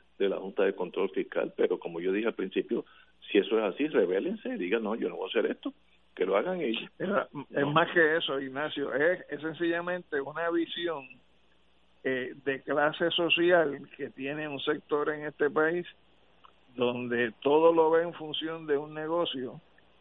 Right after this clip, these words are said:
Speaker 2: donde todo lo ve en función de cómo se privatizan los servicios que el Estado ofrece, eh, a un costo razonable o sin costo alguno a la población, donde sencillamente aspiran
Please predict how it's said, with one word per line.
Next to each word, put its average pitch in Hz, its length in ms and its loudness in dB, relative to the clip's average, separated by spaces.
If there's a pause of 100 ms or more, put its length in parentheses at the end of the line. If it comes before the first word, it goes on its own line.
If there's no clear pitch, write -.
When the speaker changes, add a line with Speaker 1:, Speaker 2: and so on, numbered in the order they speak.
(140)
Speaker 2:
donde 127 320 -2
todo 139 280 0
lo 156 160 6
ve 160 100 4
en 156 80 -6
función 160 440 -2
de 151 120 0
cómo 151 320 -4
se 143 160 0
privatizan 135 1040 -4 (340)
los 120 240 4
servicios 123 580 0
que 151 80 2
el 147 120 6
Estado 147 720 6
ofrece, 151 600 0 (640)
eh, 120 280 -6
a 110 380 -2
un 139 180 -6
costo 160 480 4
razonable 160 920 2
o 135 180 -4
sin 135 220 -12
costo 147 400 -2
alguno 156 540 -2
a 151 60 0
la 151 120 2
población, 156 600 -2 (720)
donde 123 360 -2
sencillamente 151 680 2
aspiran 151 680 2